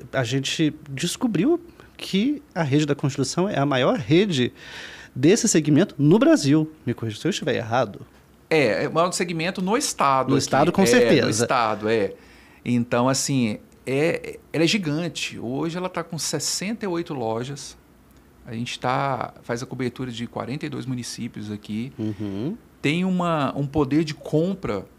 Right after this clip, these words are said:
Speaker 2: fabuloso, né? Fora vários outros benefícios que a rede da construção, é, disponibiliza pro associado, como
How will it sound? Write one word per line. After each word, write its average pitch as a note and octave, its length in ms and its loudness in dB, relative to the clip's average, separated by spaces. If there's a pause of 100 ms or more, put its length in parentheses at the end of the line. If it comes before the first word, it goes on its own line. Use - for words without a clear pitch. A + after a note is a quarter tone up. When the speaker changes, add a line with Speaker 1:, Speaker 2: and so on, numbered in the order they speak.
(220)
Speaker 2:
fabuloso, D3+ 760 0 (140)
né? A#2 400 -6
Fora C#3 460 -2
vários B2 500 0
outros D#3 260 -4
benefícios C3+ 880 -6
que - 140 -8
a A#2 100 -2
rede A2+ 280 -4
da A2+ 100 -6
construção, A#2 580 -6 (720)
é, A2 140 0
disponibiliza B2 640 -2
pro A#2+ 120 -4
associado, A#2 920 -2
como A#2+ 520 -6